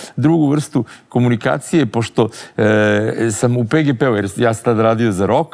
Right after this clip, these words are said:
e, kao novinar, ali sam bio pevač grupe Bulevar, koji su oni, e, znali. I, ovaj, Čika Sveta Jakovljević, koji je vodio, e, licencni program, meni uvali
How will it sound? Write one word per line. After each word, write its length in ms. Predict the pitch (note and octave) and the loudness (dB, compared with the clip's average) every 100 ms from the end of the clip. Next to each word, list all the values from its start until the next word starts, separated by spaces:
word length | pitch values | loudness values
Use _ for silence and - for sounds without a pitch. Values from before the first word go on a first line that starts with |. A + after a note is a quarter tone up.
| - | -6
e, 260 | G#2+ G2 F#2+ | -2 -2 -2
kao 200 | G2 F#2+ | -2 0
novinar, 460 | C#3 G#3 F#3 - - | -2 0 0 0 -2
ali 220 | G2+ G#2+ | -4 -4
sam 240 | - G2+ | -6 -4
bio 400 | D#2 E2 A#2+ B2+ - _ _ _ - | -4 0 2 0 -4 _ _ _ -6
pevač 320 | D#2 E2+ G2+ | -4 -2 -2
grupe 260 | A2+ A#2 C#3+ | 0 0 2
Bulevar, 460 | D#3+ F3 E3 F#2 | 2 2 2 -2
koji 300 | - G2 F#2+ | -4 -4 -4
su 420 | F#2 G#2+ G2+ G2+ - - - | -4 -2 -2 -4 -10 -18 -6
oni, 240 | G#2+ A2 G2 | -2 0 0
e, 80 | F#2 G2+ F#2+ G2 | -2 -2 -2 -2
znali. 440 | F#2+ G2+ F#2+ D3 E3+ - - - - | 0 0 0 0 -2 -6 -20 -14 -2
I, 200 | C3 C3 | 2 4
ovaj, 400 | B2 A#2 A#2 A2 | 4 4 2 0
Čika 280 | F2+ G#2+ G2 | -2 -4 0
Sveta 280 | G#2+ G2 G2 | 0 0 -2
Jakovljević, 420 | G2 G#2 G#2 E2 | 0 0 0 -2
koji 160 | G2+ | -2
je 40 | F2+ | 0
vodio, 400 | G2+ G#2 A2 E2 - | 0 2 0 0 -4
e, 40 | |
licencni 680 | F2 G2 G2+ G#2+ B2 A2 F#2+ | -4 0 0 0 -2 -2 -4
program, 400 | G#2 C3+ B2+ G#2+ | -2 -2 0 -2
meni 220 | A#2+ B2 | 0 0
uvali 280 | A#2 C3+ | 0 0